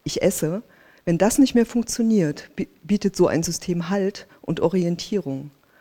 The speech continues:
Auch religiöse, rigide Praktiken können diesen Zweck erfüllen und haben eine ähnliche Dynamik.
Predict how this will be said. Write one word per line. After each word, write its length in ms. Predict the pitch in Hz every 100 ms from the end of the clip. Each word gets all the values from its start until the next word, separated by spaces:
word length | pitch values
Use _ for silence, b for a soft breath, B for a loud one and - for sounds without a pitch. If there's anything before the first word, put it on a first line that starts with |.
| b b b
Auch 200 | - -
religiöse, 640 | 202 190 - 180 214 226 214
rigide 300 | 185 208 208
Praktiken 520 | - 208 - - 160
können 320 | 175 165 165
diesen 240 | 156 175
Zweck 240 | 156 175 165
erfüllen 480 | 165 - 180 165 156
und 180 | 151
haben 220 | 165 160 -
eine 200 | 170 113
ähnliche 360 | 127 165 196
Dynamik. 580 | 180 185 185 165 131 -